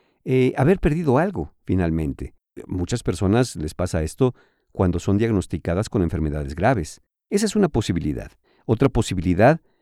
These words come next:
es que hay un cúmulo de cosas simultáneas que están pasando en tu vida. De pronto parecería que existe lo que se denomina malas rachas. Y sientes que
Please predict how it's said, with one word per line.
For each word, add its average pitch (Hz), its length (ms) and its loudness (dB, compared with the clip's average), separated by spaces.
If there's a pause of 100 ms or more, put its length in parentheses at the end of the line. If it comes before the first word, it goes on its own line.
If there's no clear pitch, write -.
(240)
es 147 160 -2
que - 160 -4
hay 147 200 0
un 139 320 4
cúmulo 175 560 2
de 98 120 2
cosas 139 360 -4
simultáneas 107 680 2
que - 100 -6
están 104 240 -2
pasando 90 400 -2
en 78 60 -2
tu 78 140 -6
vida. 71 320 -8 (260)
De 120 120 -4
pronto 170 340 0
parecería 107 500 -2
que 135 100 -8
existe 131 480 -4
lo 107 120 -4
que - 100 -12
se 87 160 -4
denomina 85 540 2 (340)
malas 95 460 0
rachas. 80 460 -8 (140)
Y 147 120 -4
sientes 185 400 -2
que 120 260 0